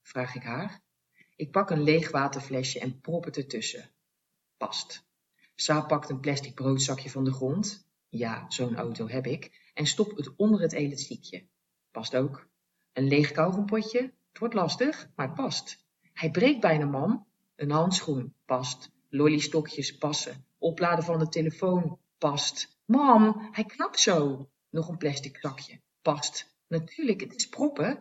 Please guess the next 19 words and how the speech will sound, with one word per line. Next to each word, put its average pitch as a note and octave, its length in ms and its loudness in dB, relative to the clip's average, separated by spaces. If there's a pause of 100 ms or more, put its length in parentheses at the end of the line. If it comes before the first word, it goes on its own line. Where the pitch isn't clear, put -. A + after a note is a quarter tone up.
(160)
maar D3 120 0
een D#3+ 200 0
pen C#4 420 2
past - 240 -4
ook. D#4 540 0 (340)
En D3 100 -8
we D3+ 60 0
maken D#3+ 320 0
een C#3 140 -2
toren G3+ 340 0
van C3+ 180 -8
vijftien D#3 420 -2
centimeter C#3+ 580 -4
hoog. C3 380 -12 (640)
Het B2+ 160 -14
past. - 420 -8 (280)
Allemaal. C3+ 680 -2 (840)
"En D3+ 160 0
nu?" C3+ 340 0